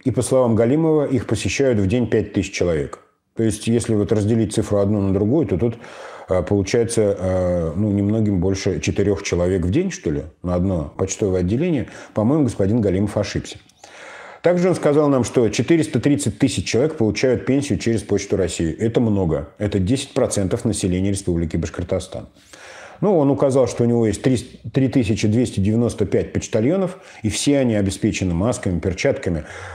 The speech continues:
э, дезинфицирующими гелями. Надо же, какое чудо. Но господину Галимову необходимо триста тысяч масок, чтобы обеспечить достойный запас этих, э, вещей, значит, э, для Почты России.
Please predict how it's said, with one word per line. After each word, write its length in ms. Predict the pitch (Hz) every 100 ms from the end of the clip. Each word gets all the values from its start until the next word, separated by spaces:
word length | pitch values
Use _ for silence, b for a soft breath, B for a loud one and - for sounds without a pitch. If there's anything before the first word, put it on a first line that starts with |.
| -
э, 160 | 98
дезинфицирующими 840 | 98 107 113 113 127 131 127 135 135
гелями. 420 | 117 151 113 95
Надо 220 | 92 117
же, 80 | 98
какое 320 | 98 87 98
чудо. 320 | - 85 69 - _ B B B B B B
Но 540 | 123 170 180 - - _
господину 440 | 127 120 127 131 117
Галимову 400 | 113 170 196 123
необходимо 520 | 107 - 110 147 127
триста 380 | - 143 143 104
тысяч 380 | 127 107 80
масок, 340 | 104 139 151 110
чтобы 260 | - 95
обеспечить 500 | 95 92 - 135 107
достойный 460 | 92 98 - 120 98
запас 460 | 87 90 135 139 90
этих, 380 | 98 104 90
э, 280 | - 95 92
вещей, 340 | 87 87 - 104
значит, 320 | 95 - 76
э, 220 | - 82 80
для 180 | 90
Почты 380 | 95 98 90 -
России. 440 | 87 80 - 69